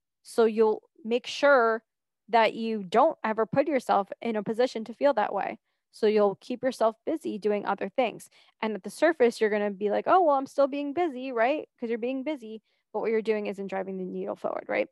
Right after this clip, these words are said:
And so m-, by avoiding the work that's actually gonna make progress in your business,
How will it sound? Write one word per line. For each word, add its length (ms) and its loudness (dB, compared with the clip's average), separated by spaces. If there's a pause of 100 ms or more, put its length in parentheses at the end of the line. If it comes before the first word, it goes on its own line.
(100)
And 100 -10
so 320 0 (760)
m-, 160 -14 (180)
by 200 4
avoiding 480 4
the 80 2
work 240 4
that's 220 2
actually 360 0
gonna 160 -2
make 180 -4
progress 420 2
in 100 -6
your 160 -6 (120)
business, 540 -4